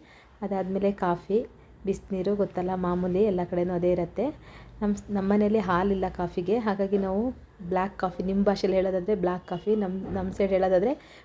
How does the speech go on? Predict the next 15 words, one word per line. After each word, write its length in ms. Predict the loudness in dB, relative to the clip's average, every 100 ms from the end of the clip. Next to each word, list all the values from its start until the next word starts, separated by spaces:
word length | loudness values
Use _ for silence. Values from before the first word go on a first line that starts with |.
| -4
ಬರ್ಗಾಫಿ, 680 | -2 0 0 0 2 2 0 -8 -20 -14 -4
ಇದೇನೇ 280 | 0 2 2
ಕುಡಿಯೋದು. 540 | 0 0 0 2 2
ನೀರು, 600 | 4 6 6 4 2 -6 -2
ಬೆಲ್ಲ 240 | 2 2
ಮತ್ತು 480 | 0 -2 -2 -2 -2
ಕಾಫಿ 240 | -4 -4 -2
ಪೌಡರ್ 320 | 0 0 -2
ಹಾಕಿ 240 | -4 -2
ಇದನ್ನು 240 | 0 0 -2
ಕುದುಕ್ಸ್ಬಿಟ್-, 800 | -2 -6 -6 -12 -12 -14 -14 -6
ಕುದುಕ್ಸಿರ್ತೀವಿ 580 | -4 2 2 2 0
ಅಷ್ಟೇನೆ, 480 | 0 -2 -4 0 0
ಡಿಕಾಕ್ಷನ್ 600 | 0 2 0 0 -2 0
ಥರ. 140 | 0